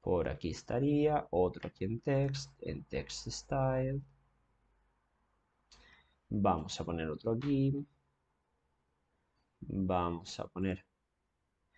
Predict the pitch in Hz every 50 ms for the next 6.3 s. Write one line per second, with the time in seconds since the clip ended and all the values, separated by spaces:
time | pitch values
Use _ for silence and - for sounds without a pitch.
0 | - - _ _ - 113 104 95 95 98 101 - - 139 135 135 131 135 - _
1 | _ _ _ - - - _ - 120 120 - - 127 123 127 127 127 123 120 117
2 | 117 110 101 101 - _ _ _ _ _ _ _ _ _ _ _ _ _ _ _
3 | _ _ _ _ _ _ _ - - - - 110 107 107 104 101 98 - 104 98
4 | - - - - 117 113 113 113 117 - - - - 80 - - _ _ _ _
5 | _ _ _ _ _ _ _ _ _ _ _ - 107 101 101 98 101 107 101 101
6 | 101 101 98 98 98